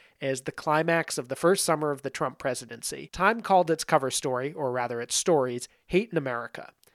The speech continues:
The artist Edel Rodriguez created the image of a swooping flag, a boot below its lowest stripe, the back of a man's head just visible behind the top corner of the star field,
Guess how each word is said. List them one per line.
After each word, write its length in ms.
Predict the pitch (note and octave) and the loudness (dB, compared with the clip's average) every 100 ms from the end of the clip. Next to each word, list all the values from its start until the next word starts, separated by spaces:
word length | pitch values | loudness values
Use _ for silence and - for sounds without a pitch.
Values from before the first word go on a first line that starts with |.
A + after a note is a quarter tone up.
| _ _ | _ _
The 120 | E3 | 2
artist 320 | D3+ D#3+ D#3+ - | 4 4 2 0
Edel 200 | D#3+ G#3 | 2 4
Rodriguez 840 | F3+ E3 D#3 E3 D#3 C#3+ B2+ D3 - _ - | 6 6 6 0 0 -2 -4 -8 -12 _ -10
created 420 | - D#3 D3 D3 | 0 4 6 4
the 160 | C3+ C3+ | 2 0
image 240 | E3+ E3+ | 2 2
of 60 | D3+ | 0
a 60 | |
swooping 480 | B2+ - F3 F#3+ F3+ | -2 0 0 0 -4
flag, 520 | D#3 D3 C#3+ C#3 C#3 - | -2 0 2 2 -2 -6
a 80 | - | -6
boot 320 | C3 F#3+ - | 2 2 2
below 280 | E3+ D#3+ D3+ | 2 6 6
its 180 | D3+ D3+ | 4 2
lowest 320 | C#3+ D3 C#3 | 4 4 2
stripe, 420 | - C#3 B2 - - _ _ | 0 -2 -2 -8 -20 _ _
the 60 | C#3 | 0
back 260 | D#3 D#3 | 2 2
of 60 | E3+ | 0
a 40 | |
man's 340 | E3+ D3+ D3+ - | 0 2 0 0
head 280 | C#3+ B2+ | 0 -2
just 260 | B2 D#3 - | 0 -2 0
visible 400 | D3 D#3 C3 B2 | 0 0 2 -2
behind 340 | B2 B2+ C3+ | -2 -4 -6
the 60 | A#2+ | -6
top 300 | - C#3 - | -2 -2 -2
corner 300 | - C#3+ C3 | -4 -2 -2
of 80 | B2+ | -4
the 60 | |
star 300 | B2 - C#3 | -4 0 2
field, 340 | C#3+ G3 G3 | 2 0 0